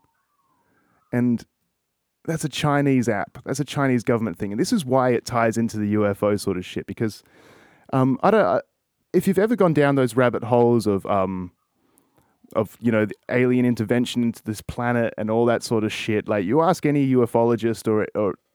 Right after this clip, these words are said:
or anybody that's really into that sort of world, they kind of, they kind of, um, always claim that there's something to do with our activity ho-, here on the planet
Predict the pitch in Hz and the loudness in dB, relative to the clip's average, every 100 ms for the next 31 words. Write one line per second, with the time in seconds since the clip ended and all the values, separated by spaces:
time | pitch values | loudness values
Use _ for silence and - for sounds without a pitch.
0 | - 120 127 123 120 101 113 123 120 110 | -4 -2 0 0 0 -2 0 0 2 0
1 | - 117 120 - 110 - 120 104 98 107 | -4 -2 -2 -2 -4 -4 -2 -2 0 0
2 | 104 92 - _ _ _ _ _ _ - | 0 -2 -6 _ _ _ _ _ _ -6
3 | 127 - 160 226 226 156 - - _ _ | -6 -4 -2 0 2 0 -2 -20 _ _
4 | _ _ _ _ _ _ _ _ _ - | _ _ _ _ _ _ _ _ _ -6
5 | 151 170 202 262 185 156 143 127 110 - | -4 -2 0 0 2 2 2 2 0 -6
6 | _ _ _ - 151 160 - - 139 139 | _ _ _ -6 -2 -2 -4 -4 -2 0
7 | 131 110 104 _ _ _ _ _ _ _ | 0 0 -2 _ _ _ _ _ _ _
8 | _ 117 123 - - - 196 220 202 196 | _ -2 -2 -2 -12 -4 -2 -2 -4 -4
9 | - 135 117 - 139 143 139 107 120 113 | -6 -14 -14 -2 0 2 0 0 0 0
10 | 101 - _ _ _ _ _ _ _ 131 | -2 -10 _ _ _ _ _ _ _ -6
11 | 139 156 147 131 - - 160 170 180 147 | 0 2 2 0 -6 -4 -2 0 -2 -2
12 | 143 131 139 139 135 - 135 120 92 - | -2 -2 -2 0 -2 -4 -4 -4 -4 -10